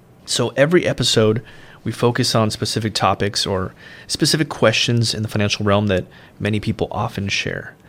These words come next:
And today's episode is about the important age milestones of your retirement timeline, uh, that each of us will eventually hit at some point in our lives. And it's important to be aware of these, especially the ones that maybe fall under the radar or are less talked about.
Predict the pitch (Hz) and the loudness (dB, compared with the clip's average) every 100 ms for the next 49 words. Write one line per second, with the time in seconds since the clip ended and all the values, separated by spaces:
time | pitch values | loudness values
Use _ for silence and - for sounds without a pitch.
0 | - - - - - 113 113 - 131 151 | -20 -20 -20 -20 -10 -6 -4 0 2 4
1 | 135 117 117 113 110 104 107 101 101 - | 4 2 2 4 4 2 0 0 -2 -4
2 | 104 104 98 - 110 101 - 147 139 - | -4 -2 -2 -4 -6 -2 -2 -2 -4 -6
3 | 143 156 110 107 143 127 - 87 95 98 | -4 -2 -2 0 0 -2 -4 -2 -4 -6
4 | - - - - - 101 107 107 104 107 | -8 -14 -20 -18 -8 -4 0 0 0 0
5 | 104 107 - 104 98 - - - - - | 0 0 -2 0 0 -2 -6 -10 -14 -20
6 | - - 92 101 92 127 - 110 107 - | -20 -10 -8 -6 -4 0 0 2 2 2
7 | 104 104 - - 107 104 - 110 110 104 | 0 -2 -4 -10 -4 -2 0 0 2 0
8 | - 107 110 - 98 107 - 92 95 87 | -2 -2 -4 -4 -6 -8 -8 -6 -4 -4
9 | 92 123 - - - - - - 104 104 | -6 -8 -10 -12 -20 -20 -20 -8 -4 -4
10 | - 110 - 131 120 110 104 110 101 92 | -4 -2 0 2 4 4 6 4 4 0
11 | 95 - 123 120 120 107 104 - - - | -2 0 0 0 0 0 -2 -8 -20 -14
12 | - 107 104 101 85 - - 107 - 107 | -2 0 2 0 -2 -8 -10 -8 2 4
13 | 101 113 107 95 107 101 90 90 107 101 | 4 2 0 2 2 4 2 2 0 0
14 | 101 104 101 - - 90 - 73 50 50 | 0 0 -2 -4 -2 -2 -2 -8 -10 -10